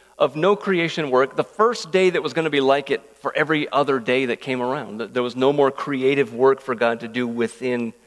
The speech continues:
nature, within creation around us. It's all in place.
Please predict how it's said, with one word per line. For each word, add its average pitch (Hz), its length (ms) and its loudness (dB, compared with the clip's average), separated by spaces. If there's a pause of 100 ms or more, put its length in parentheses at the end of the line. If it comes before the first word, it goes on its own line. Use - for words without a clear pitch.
(140)
nature, 120 600 -6
within 110 260 -10
creation 110 460 -8
around 117 280 -12
us. - 140 -20 (920)
It's 117 140 -12
all 117 180 -4
in 160 120 -4
place. - 520 -6